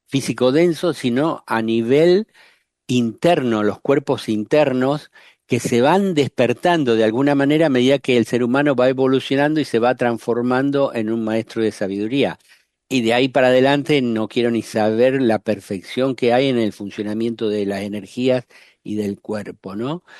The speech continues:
Y en el tema de hoy también sucede lo mismo con el Kundalini a nivel planetario, a nivel solar y a nivel cósmico. Es decir, todos tienen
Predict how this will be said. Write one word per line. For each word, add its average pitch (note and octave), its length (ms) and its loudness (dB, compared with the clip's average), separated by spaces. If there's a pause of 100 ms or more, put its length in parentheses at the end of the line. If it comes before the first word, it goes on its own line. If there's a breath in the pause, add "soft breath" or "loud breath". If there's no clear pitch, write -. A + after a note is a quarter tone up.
(440 loud breath)
Y B2+ 140 0
en C3 80 4
el C#3 160 2
tema A3 320 4
de G#3+ 160 8
hoy G#3+ 360 4
también F3+ 760 2 (720)
sucede G3+ 580 2
lo D3+ 120 4
mismo F3 420 2
con A#2 160 0
el A#2 160 2
Kundalini D3+ 720 2
a B2 120 -2
nivel C#3+ 280 2
planetario, D3 680 2
a B2 40 2
nivel C3+ 280 2
solar D3+ 420 4
y B2+ 80 2
a A2+ 60 0
nivel B2+ 280 2
cósmico. A2+ 680 -2
Es A#2 120 -4
decir, A#2+ 520 -2
todos E3 420 2
tienen D3 400 0